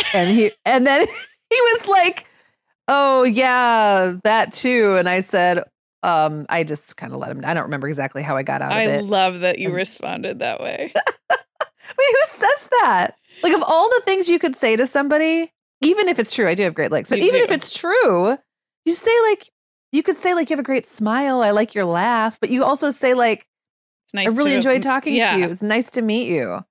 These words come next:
Speaker 2: Yeah.
Speaker 1: It was so weird. He was so weird.
Speaker 2: Oh
Speaker 1: So
Speaker 2: my gosh.
Speaker 1: I've had a handful of those.
Speaker 2: Yeah. Oh my
Speaker 1: Where
Speaker 2: gosh.
Speaker 1: someone was just,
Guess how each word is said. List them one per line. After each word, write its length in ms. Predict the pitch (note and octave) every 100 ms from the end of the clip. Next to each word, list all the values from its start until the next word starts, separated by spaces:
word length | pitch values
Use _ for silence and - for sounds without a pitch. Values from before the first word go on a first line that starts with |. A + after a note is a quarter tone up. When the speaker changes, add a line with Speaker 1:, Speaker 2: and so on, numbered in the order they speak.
| _ _
Speaker 2:
Yeah. 320 | G3 F#3 G3+ _ _ _ _ -
Speaker 1:
It 60 |
was 160 | A#3+ B3
so 260 | - B3+ B3
weird. 440 | G#3+ F3+ D#3 D3
He 100 | F3+
was 120 | G#3
so 180 | - F#3
weird. 420 | D#3 D3 C#3 D3+ - _ -
Speaker 2:
Oh 60 |
Speaker 1:
So 140 | B3+ B3+
Speaker 2:
my 20 | G3
gosh. 340 | D#3+ D#3 - -
Speaker 1:
I've 100 | F#4+
had 160 | F#4+ F4
a 40 |
handful 380 | C4 F3 D#3+ D3
of 80 | C3
those. 380 | C3 F2 - -
Speaker 2:
Yeah. 240 | G#3 F3+ - _ _ -
Oh 100 | F3
my 100 | D3+
Speaker 1:
Where 80 | D3+
Speaker 2:
gosh. 180 | F#3+ F#3
Speaker 1:
someone 220 | B3+ A#3
was 120 | G3+
just, 240 | G3+ -